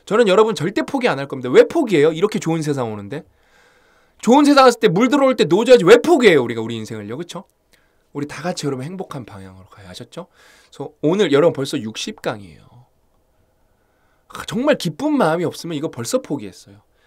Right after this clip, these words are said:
근데 여러분들이랑 영어 공부하는 게 너무 재밌다 보니까 별의별 자료를 다 찾아가면서 하는 거예요.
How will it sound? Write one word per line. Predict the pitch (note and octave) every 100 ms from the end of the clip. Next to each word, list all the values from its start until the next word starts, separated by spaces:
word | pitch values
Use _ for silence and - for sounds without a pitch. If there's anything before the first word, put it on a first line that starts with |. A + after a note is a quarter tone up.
| _
근데 | - C#3+
여러분들이랑 | G3 G3 F#3+ F#3 F#3
영어 | B2+ D3 F3
공부하는 | F3+ E3+ F3 E3+
게 |
너무 | C3+ D3
재밌다 | - B2+ D#3+ E3+
보니까 | D#3+ D#3 D3
별의별 | - F#3 D#4+ D#4
자료를 | C#3 C3 D3+ D3
다 | -
찾아가면서 | - D3+ C#3 B2 A2+
하는 | C3 C3
거예요. | A#2 F2